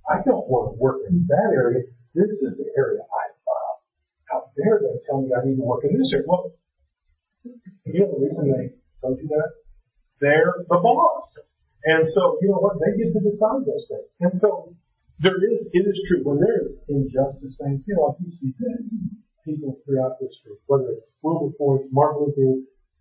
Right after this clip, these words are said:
King, others that have stood up for things that were just wrong. And you do need to do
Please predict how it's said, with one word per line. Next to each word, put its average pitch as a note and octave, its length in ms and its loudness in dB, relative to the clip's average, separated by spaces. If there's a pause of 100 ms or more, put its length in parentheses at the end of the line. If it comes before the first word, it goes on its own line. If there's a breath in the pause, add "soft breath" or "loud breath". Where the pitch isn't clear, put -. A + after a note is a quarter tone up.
(120)
King, C#3+ 420 -2
others C#3 480 0 (240)
that D3 160 2
have - 80 -8
stood F#3+ 560 -2
up - 160 -4 (140)
for C3 180 -2
things F3 260 -2
that - 140 0
were - 160 -10
just - 320 -4 (140)
wrong. - 340 -4 (380)
And G#3+ 180 2
you - 80 0
do C#4 60 2 (100)
need B2+ 80 -2
to A2 80 -6
do G2+ 100 -6